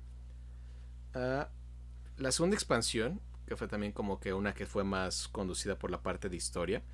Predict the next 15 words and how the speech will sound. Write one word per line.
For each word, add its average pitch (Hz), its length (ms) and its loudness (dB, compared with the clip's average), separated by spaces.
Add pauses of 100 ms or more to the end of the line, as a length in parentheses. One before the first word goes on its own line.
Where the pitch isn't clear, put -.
(420)
porque 101 240 2
esta 98 180 2
sí 104 160 4
fue 104 180 0
un, 98 100 4
eh, 98 420 2
un 101 80 2
hecho 101 180 2
histórico, 95 640 2
que 80 100 -4
fue 90 680 2 (560)
el 90 580 0
asedio 95 600 6
a 80 160 0
París, 87 460 2